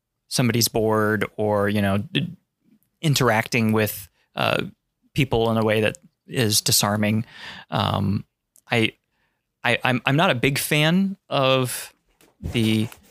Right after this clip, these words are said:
the, you know, just phasing out, uh, people's permanents, because, you know, phasing out people's permanents on your turn, um, is, is not gonna be great, because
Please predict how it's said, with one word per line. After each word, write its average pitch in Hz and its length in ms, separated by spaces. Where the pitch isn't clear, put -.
the, 107 240
you 123 80
know, 98 120
just - 200
phasing 120 600
out, 104 420
uh, - 280
people's 113 320
permanents, 135 460
because, 110 680
you 123 80
know, 104 180
phasing 143 280
out 131 120
people's 131 280
permanents 123 420
on 110 180
your 107 200
turn, 139 460
um, 104 520
is, 107 440
is 107 160
not 110 320
gonna 120 160
be 104 120
great, 113 280
because 107 320